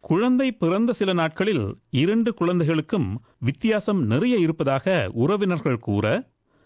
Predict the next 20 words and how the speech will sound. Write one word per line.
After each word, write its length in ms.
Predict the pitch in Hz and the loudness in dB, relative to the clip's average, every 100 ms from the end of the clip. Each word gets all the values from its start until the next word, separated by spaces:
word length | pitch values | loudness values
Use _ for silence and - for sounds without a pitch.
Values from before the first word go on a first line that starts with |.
| _ _ | _ _
டி 280 | 123 117 196 | -2 0 2
என் 180 | 247 233 | 2 2
ஏ 260 | 233 233 - | 0 -2 -4
பரிசோதனைக்கு 720 | 120 175 208 202 185 185 185 | -2 0 0 0 0 -2 -4
அழைத்துச் 520 | 107 117 214 - - | -2 -2 -2 -4 -2
சென்றுள்ளார் 580 | 147 139 143 175 92 92 - _ | 0 2 0 0 -2 -6 -12 _
குழந்தைகளின் 600 | - 214 180 127 113 139 | -2 0 0 0 0 0
தந்தை. 420 | 196 156 131 131 _ _ _ _ _ _ | 0 0 0 -4 _ _ _ _ _ _
ஒரு 300 | - 135 262 | 0 2 0
குழந்தைக்கு 640 | 254 196 202 190 180 208 208 - | 0 0 0 0 -2 -4 -4 -6
அடர்த்தியான 640 | - 202 180 220 202 202 | -4 -4 -2 -2 0 0
சுருட்டை 500 | 196 - 202 214 196 | -2 -2 -2 0 0
முடியும், 460 | 131 113 139 285 - _ _ _ | 0 0 0 -2 -6 _ _ _
இன்னொரு 400 | 113 107 214 254 | 0 2 2 0
குழந்தைக்கு 720 | 226 190 180 170 233 185 110 - - | 0 0 0 -2 -2 -2 -4 -8 -2
நீளமான 800 | 104 160 202 190 185 190 262 - 139 | 2 2 2 2 0 0 -2 -2 -2
மெலிதான 500 | 160 220 208 190 151 | 0 0 0 0 2
முடியும் 380 | 131 180 202 151 | 2 0 0 0
இருந்த 300 | 139 190 185 | 0 2 0
நிலையில், 520 | 160 147 214 110 | 0 0 0 -2